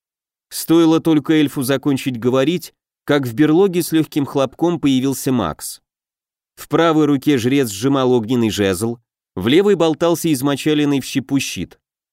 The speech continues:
Макс обвёл помещение сумасшедшим взглядом, но, увидев Алёшу с Ильёй, немного расслабился. «Здорово, мужики!»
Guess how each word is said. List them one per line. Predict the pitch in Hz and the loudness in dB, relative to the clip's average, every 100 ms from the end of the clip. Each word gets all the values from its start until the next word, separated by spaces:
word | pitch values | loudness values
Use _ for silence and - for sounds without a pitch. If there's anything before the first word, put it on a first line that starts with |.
| _ - | _ -4
Макс | 127 151 - | -2 -2 0
обвёл | 151 135 160 151 | -2 2 0 2
помещение | 151 147 - 147 143 135 | 2 0 2 2 2 0
сумасшедшим | 139 131 - 127 - 123 | -2 -2 0 -2 0 -2
взглядом, | 95 90 113 110 143 139 _ _ _ | -2 0 0 0 -2 -6 _ _ _
но, | 113 170 254 | 2 2 2
увидев | 220 196 180 | 0 0 0
Алёшу | 160 156 202 185 | 0 2 2 -2
с | - | -2
Ильёй, | 170 170 170 | -2 2 2
немного | 143 135 139 135 | 2 2 2 2
расслабился. | 131 123 110 90 80 76 - 69 _ _ _ _ _ _ - | 0 0 -2 -2 -2 -6 -12 -16 _ _ _ _ _ _ -12
«Здорово, | 98 107 165 180 180 156 | -6 -2 0 0 0 2
мужики!» | 135 135 143 165 170 156 | 0 0 0 0 -2 -4